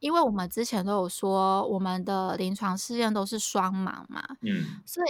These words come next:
Speaker 1: 其实啊，在做这个临床试验的人，
Speaker 2: 嗯。
Speaker 1: 不管是受试者或者是测验者，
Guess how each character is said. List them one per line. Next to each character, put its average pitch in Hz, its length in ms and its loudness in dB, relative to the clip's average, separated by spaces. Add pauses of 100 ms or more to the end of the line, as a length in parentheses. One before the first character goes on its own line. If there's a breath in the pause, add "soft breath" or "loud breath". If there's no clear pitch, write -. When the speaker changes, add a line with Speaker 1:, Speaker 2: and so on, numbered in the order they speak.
Speaker 1:
其 196 320 -4
实 214 260 -2
啊， 196 280 6
在 262 420 6
做 302 240 6
这 247 140 2
个 208 160 2
临 190 160 -2
床 185 260 -4
试 208 360 0
验 196 280 4
的 - 280 -4
人， - 480 -6
Speaker 2:
嗯。 165 240 -6
Speaker 1:
不 277 80 0
管 185 180 4
是 - 120 -18
受 196 300 -2
试 196 380 -4
者 - 380 -12
或 214 180 4
者 185 60 -6
是 208 160 -4
测 196 340 -2
验 185 240 -2 (100)
者， - 280 -14